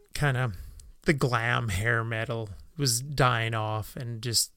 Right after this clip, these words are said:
that formula wasn't working anymore. And so as that was getting pushed to the side, maybe, I don't wanna say alternative music was uglier, but it just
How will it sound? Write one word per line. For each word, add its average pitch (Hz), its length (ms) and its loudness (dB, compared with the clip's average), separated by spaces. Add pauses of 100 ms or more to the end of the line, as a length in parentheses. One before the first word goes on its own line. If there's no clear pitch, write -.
(160)
that 131 200 4
formula 120 500 0
wasn't 117 320 -2
working 120 300 -2
anymore. 117 380 -8
And 120 140 -4
so 131 440 2
as 127 160 0
that 135 180 4
was 127 120 0
getting 123 260 2
pushed 135 280 2
to 139 60 -2
the 120 80 -2
side, 113 480 2 (220)
maybe, 120 420 -2 (400)
I - 80 0
don't 160 240 0
wanna 127 180 2
say 120 180 2
alternative 113 540 -2
music 113 340 -4
was 110 260 -6
uglier, 143 500 6
but 135 200 4
it 135 80 2
just - 300 2